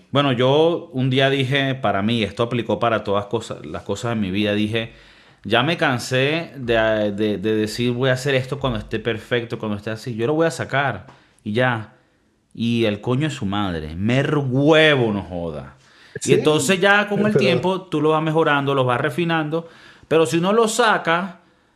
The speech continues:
Speaker 1: entonces no vas a, no vas a terminar de darle la vaina. Y, y sacándolo, esto significa que va a haber por ahí un mamahuevo que va a decir, "Mira, este gordo pajugo, que le, que, que, que huevo, este marico que ahora está haciendo esta vaina".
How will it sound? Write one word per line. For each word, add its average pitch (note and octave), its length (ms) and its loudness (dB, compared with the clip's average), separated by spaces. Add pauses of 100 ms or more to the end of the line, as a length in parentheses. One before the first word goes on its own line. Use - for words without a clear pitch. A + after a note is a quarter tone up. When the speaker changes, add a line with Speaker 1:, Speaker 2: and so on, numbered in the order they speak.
Speaker 1:
entonces C#3+ 440 -2
no E3+ 320 0
vas D#3 240 2
a, D#3+ 400 2
no D3 300 -2
vas D#3 180 2
a E3+ 100 2
terminar C3 540 2
de C#3+ 60 2
darle C3+ 180 0
la C3 60 2
vaina. A#2 280 0
Y, F3 220 -4 (100)
y E3+ 140 -4
sacándolo, D#3 640 2
esto F#3+ 100 0
significa F#3 440 0
que G3 100 2
va D3+ 120 4
a - 20 4
haber C3 180 2
por E3 160 2
ahí C#3 140 2
un C#3 60 0
mamahuevo D3+ 440 2
que D#3 80 -2
va C#3+ 120 2
a D3 40 2
decir, D#3 400 -2 (420)
"Mira, G3+ 220 -4
este C3 280 0
gordo F#3 380 -4
pajugo, C#3 440 -4
que F3 100 -6
le, E3+ 200 -6 (160)
que, G#2+ 200 -14
que, C3 180 -8
que C3+ 120 -4
huevo, D3+ 420 -2
este C3+ 240 -8
marico C#3 420 -4
que G3+ 120 -4
ahora F#3 200 0
está F3+ 140 -6
haciendo F3+ 420 -2
esta F3 200 -4
vaina". G#3 400 -4